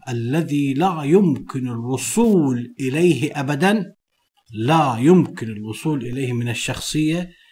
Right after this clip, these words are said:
البشرية. هذا الجزء اللي هو الهو على اتصال مباشر مع العمليات الجسدية.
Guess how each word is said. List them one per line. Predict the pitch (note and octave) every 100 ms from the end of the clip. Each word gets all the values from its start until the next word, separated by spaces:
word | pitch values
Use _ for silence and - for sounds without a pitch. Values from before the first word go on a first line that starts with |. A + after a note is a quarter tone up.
| _ - -
البشرية. | A2+ A2 - C#3 C3 D3+ F3 F3 _ _ _ -
هذا | - D4 D4+
الجزء | F3 D3 B2+ C3+
اللي | A#2+
هو | B2 D3+
الهو | C#3+ E3 E3
على | - C#3
اتصال | C3+ C#3 - D3+
مباشر | D3 B2 D3 C#3+ C#3+
مع | C3 A#2+
العمليات | A2 A#2+ A#2 C3 C3
الجسدية. | A#2+ G#2+ A2+ - G2+ G#2+